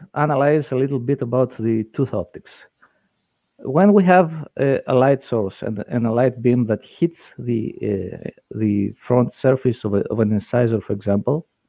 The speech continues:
then we have the following phenomena. Some amount of those, uh, this light will be transmitted through the, uh,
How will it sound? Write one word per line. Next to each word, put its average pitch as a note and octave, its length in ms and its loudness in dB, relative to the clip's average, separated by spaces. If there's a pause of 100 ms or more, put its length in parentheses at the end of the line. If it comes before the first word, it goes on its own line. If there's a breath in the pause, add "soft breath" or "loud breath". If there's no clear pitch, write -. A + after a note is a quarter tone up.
(560)
then D#3+ 220 4
we E3+ 100 4
have F3+ 240 4
the E3 260 6
following D#3 440 2
phenomena. A2 560 0 (540)
Some G3+ 300 2
amount F3+ 320 2
of C#3+ 120 0
those, D3+ 400 2
uh, A#2+ 260 0
this C3 280 -4
light C#3 360 0
will C3 340 0 (420)
be C#3+ 120 -2
transmitted D3 760 -2 (100)
through D#3+ 220 -2
the, C3 280 -4 (140)
uh, G2+ 400 -2